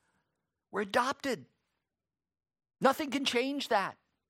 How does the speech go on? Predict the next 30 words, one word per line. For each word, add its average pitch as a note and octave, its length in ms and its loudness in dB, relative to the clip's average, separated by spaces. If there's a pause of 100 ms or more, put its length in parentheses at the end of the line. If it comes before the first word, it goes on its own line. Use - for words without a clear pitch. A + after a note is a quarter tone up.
(420)
And E3+ 100 -2
you've G#3 80 -4
heard A3 260 2
me A3 140 -2
teach A3 460 -6 (480)
that F3 160 0
when F#3 120 0
this G#3+ 200 0
was F#3 160 -2
written F#3+ 360 0
in E3+ 140 -2
the D#3 100 0
Roman A3 360 4
Empire F#3 440 0
at D3 120 -8
that D#3 200 2
time, C#3 400 -4 (600)
an D3 100 0
adopted G3 840 2
child G3+ 640 -2
could C#3 220 -10
never G#3 600 0
be G3+ 160 -6
cut F#3+ 380 -2
out D#3 280 0
of C#3+ 140 -8
the C3 140 -8 (460)
father's C#3+ 440 0
will. A#2 280 -4 (1500)
Guaranteed. A3+ 640 0